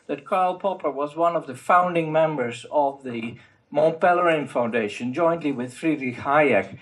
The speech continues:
which laid the foundation for what later became neoliberal economy. And neoliberal economy means the removal of all social protection,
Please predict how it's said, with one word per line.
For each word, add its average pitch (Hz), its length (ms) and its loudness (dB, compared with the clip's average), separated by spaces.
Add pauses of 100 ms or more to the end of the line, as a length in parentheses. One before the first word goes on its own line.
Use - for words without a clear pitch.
(240)
which 151 240 0
laid 170 280 2
the 165 60 0
foundation 139 760 -2
for 123 320 -4
what 120 220 -6
later 120 320 -6
became 117 600 -4
neoliberal 113 760 -4 (100)
economy. 120 580 -4
And 117 200 -10
neoliberal 151 560 2
economy 165 460 -6
means 165 380 -10
the 151 120 2
removal 160 800 2
of - 140 -6
all 185 380 -2
social 143 480 0
protection, 127 600 -16